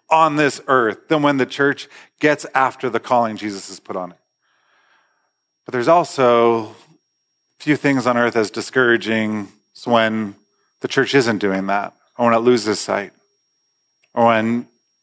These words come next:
you're hurt by the church or by someone in the church. It's powerful, but at times it's pathetic. And yet when we look at this story, we see maybe that's actually how God designed it to be.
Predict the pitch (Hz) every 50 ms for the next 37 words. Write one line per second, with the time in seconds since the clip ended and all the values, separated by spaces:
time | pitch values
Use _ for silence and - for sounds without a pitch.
0 | _ _ _ _ _ - 120 117 107 98 104 127 127 123 117 - - 110 101 101
1 | 98 - - 107 104 92 - - 107 101 - 110 107 98 - - 120 113 113 113
2 | 110 107 107 101 101 - - - 95 - - - - - - _ _ _ _ _
3 | _ _ _ _ _ - - - 131 135 135 147 147 139 - - 165 156 156 160
4 | 147 - _ _ _ _ _ _ _ _ _ _ _ _ _ _ _ - 117 110
5 | 120 - - - 120 123 120 120 113 101 101 - - - - _ _ _ _ _
6 | _ _ _ _ _ _ _ _ _ _ _ - 123 - - - - - 175 185
7 | 135 101 92 - - - - - - - _ _ _ _ _ _ _ _ _ _
8 | _ _ _ _ _ _ _ _ _ _ _ _ _ _ _ _ _ _ _ _
9 | _ _ _ _ _ _ _ _ _ _ _ _ _ _ _ _ _ _ _ _
10 | _ _ _ _ _ _ _ - - _ - 123 127 131 127 120 120 117 117 117
11 | 117 135 127 - 117 120 123 110 - - 143 139 131 127 120 113 117 117 107 -
12 | - - 127 117 113 113 110 110 113 123 131 160 160 151 160 143 - - 135 127
13 | - - - 143 131 120 120 131 127 - - 104 107 110 110 - 127 110 98 98
14 | 95 101 101 98 - - _ - - - 107 - 165 180 156 107 92 -